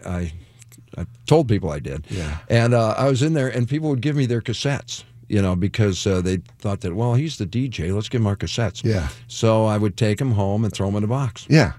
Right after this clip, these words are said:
Speaker 1: Never listened to 'em.
Speaker 2: Of course.
Speaker 1: And then one day I did listen to one of 'em, and it was Motley Crue, and it was, uh, and the song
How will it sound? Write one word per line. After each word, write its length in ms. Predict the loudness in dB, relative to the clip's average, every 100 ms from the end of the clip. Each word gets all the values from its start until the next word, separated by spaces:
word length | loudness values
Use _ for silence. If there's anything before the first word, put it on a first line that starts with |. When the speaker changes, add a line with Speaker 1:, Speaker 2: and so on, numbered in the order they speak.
| -2
Speaker 1:
Never 300 | 2 2 2
listened 320 | 0 -4 -10
to 80 | -10
'em. 140 | -12 -6
Speaker 2:
Of 120 | -6
course. 400 | 2 2 2 -6 -2
Speaker 1:
And 160 | 0
then 400 | 2 2 2 0 -4
one 180 | -4 0
day 140 | 0
I 80 | 2
did 180 | 0 0
listen 300 | 0 -2 -4
to 340 | -2 0 0 -4
one 260 | -4 -2 0
of 160 | 0
'em, 80 | 2
and 140 | 2
it 60 | 0
was 180 | -4 -2
Motley 280 | -2 -2 -4
Crue, 280 | -2 0 2
and 80 |
it 60 | 2
was, 180 | 0 0 -2
uh, 160 | -4 -4 -2
and 120 | -2
the 60 |
song 300 | 2 2 2